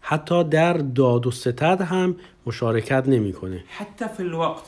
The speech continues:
Speaker 2: يعني مثلاً لو في هذا الوقت يحتفل الناس في هذا اليوم، مثلاً يحتفل الناس مثلاً بعيد من الأعياد، لا يمكن أن أحتفل مع أهلي في بيتي.
Speaker 1: یا در مناسبت و جشنی که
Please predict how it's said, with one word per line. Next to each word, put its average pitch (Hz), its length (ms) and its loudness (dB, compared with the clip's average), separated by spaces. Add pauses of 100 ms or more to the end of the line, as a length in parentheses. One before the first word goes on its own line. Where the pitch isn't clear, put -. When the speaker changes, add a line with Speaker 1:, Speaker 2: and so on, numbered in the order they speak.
(120)
Speaker 2:
يعني 113 220 -12
مثلاً 135 340 -6
لو 123 200 -8
في 127 200 -10
هذا 160 280 -6
الوقت 139 360 -8
يحتفل 147 560 -10
الناس 123 420 -8
في 110 200 -14
هذا 131 280 -8
اليوم، 127 340 -8
مثلاً 117 380 -14
يحتفل 127 460 -12
الناس 120 340 -10 (420)
مثلاً 120 440 -10
بعيد 123 380 -8
من 123 120 -8
الأعياد، 131 580 -6 (100)
لا 139 140 -4
يمكن 190 400 -8
أن 135 120 -10
أحتفل 135 460 -10
مع 123 200 -8
أهلي 120 240 -10
في 117 180 -14
بيتي. 101 400 -14 (640)
Speaker 1:
یا 185 480 6 (120)
در 175 360 2 (180)
مناسبت 151 840 0
و 170 280 2 (380)
جشنی 175 600 2
که 180 380 2